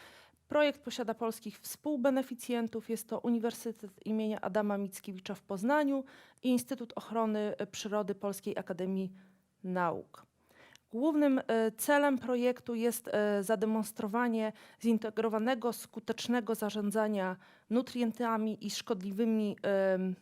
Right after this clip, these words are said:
zakwitami wody, em, poprzez zbieranie, e, kożuchów sinicowych i mat-, e, makroglonów z różnego rodzaju zbiorników wodnych.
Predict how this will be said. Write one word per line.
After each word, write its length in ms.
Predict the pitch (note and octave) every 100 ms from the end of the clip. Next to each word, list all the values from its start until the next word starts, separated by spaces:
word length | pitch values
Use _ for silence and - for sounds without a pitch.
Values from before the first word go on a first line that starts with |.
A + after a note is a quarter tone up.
| _
zakwitami 640 | G3 A3 - - A#3+ G#3+ G3+
wody, 500 | G3 F3 G3+ B3+ E4+ - _ _ _ _ _ _ _ _ _ _ _ _ - - - - _ -
em, 760 | G#3+ G#3 G3+ G3+ G3 G#3 G3 - _ _ -
poprzez 340 | C4 C4 C4
zbieranie, 800 | G3+ G#3+ A#3+ C4 B3+ A#3+ A3 A3
e, 120 | G#3+ G#3+
kożuchów 500 | B3 A3+ B3 B3+ -
sinicowych 720 | A#3 G#3+ A3+ B3+ A#3 A#3 -
i 60 |
mat-, 320 | G#3 G#3+ G#3+ -
e, 240 | G3+ G3 G3+
makroglonów 840 | G#3+ - G3+ G3+ C4 B3+ B3 - - - -
z 120 | G#3 A3
różnego 360 | G#3 A#3+ A#3+
rodzaju 460 | A3 G3 G#3+ G#3+ - G3
zbiorników 840 | F#3 G3+ G3+ G3 F#3+ F#3+ F3+ - -
wodnych. 800 | F3+ F3 E3+ D3+ C#3 D2 -